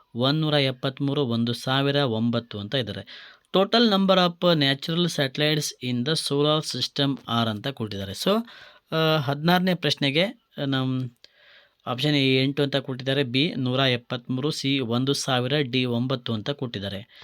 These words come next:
So, ಆ, ಈ ಒಂದು ಪ್ರಶ್ನೆಗೆ ಸರಿಯಾದ ಉತ್ತರ ನೋಡೋದಾದ್ರೆ ನಾವು ಸೌರವ್ಯೂಹದಲ್ಲಿ ಸ್ವಾಭಾವಿಕ ಉಪಗ್ರಹಗಳ ಒಟ್ಟು ಸಂಖ್ಯೆ ಎಷ್ಟು ಅಂತ ಕೇಳಿದಾಗ ನವಗ್ರಹ ಅಂತ ಅಂತೀವಲ್ಲ,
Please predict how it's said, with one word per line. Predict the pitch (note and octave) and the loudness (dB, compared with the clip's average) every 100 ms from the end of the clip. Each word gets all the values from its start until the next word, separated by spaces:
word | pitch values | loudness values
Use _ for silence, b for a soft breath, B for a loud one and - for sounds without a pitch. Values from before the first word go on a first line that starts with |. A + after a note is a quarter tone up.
| B B B - | B B B -4
So, | G#3+ A#3 B B - | -2 -2 B B -6
ಆ, | E3+ E3+ E3+ | -2 2 2
ಈ | E3 | 4
ಒಂದು | E3+ F3+ F3 | 4 2 0
ಪ್ರಶ್ನೆಗೆ | E3+ D#3+ - D#3 D#3+ | 0 -2 0 2 2
ಸರಿಯಾದ | D#3+ C#3+ C#3+ C#3+ | 0 0 2 2
ಉತ್ತರ | C3+ C#3+ | 0 -2
ನೋಡೋದಾದ್ರೆ | C#3 B2 A#2 A#2 D#3 | -2 0 0 0 0
ನಾವು | E3 D#3 E3+ F3+ B B - | 2 2 0 -4 B B -18
ಸೌರವ್ಯೂಹದಲ್ಲಿ | - D#3+ F3+ F#3 D#3+ E3+ D#3+ E3+ | -2 2 4 2 0 0 2 2
ಸ್ವಾಭಾವಿಕ | F3 D3 C3+ D#3+ E3 D#3 F3+ A#3+ B B _ | 0 -2 0 2 2 0 -2 -2 B B _
ಉಪಗ್ರಹಗಳ | D#3+ D#3 E3 D3+ D3 C#3 | -8 -2 0 2 2 2
ಒಟ್ಟು | C3+ C3 C3 | 0 -2 -4
ಸಂಖ್ಯೆ | D3+ C#3+ C3+ C3+ | -4 -4 -2 -2
ಎಷ್ಟು | B2+ B2+ | -2 -4
ಅಂತ | B2 | -4
ಕೇಳಿದಾಗ | A#2+ A#2+ A2+ A#2 | -4 -4 -2 -2
ನವಗ್ರಹ | D3+ C3+ B2+ D#3+ D3 C3+ C3 | 0 0 2 2 2 0 0
ಅಂತ | B2 | -2
ಅಂತೀವಲ್ಲ, | B2 A#2 A2+ A2+ A2+ | -6 -6 -6 -4 0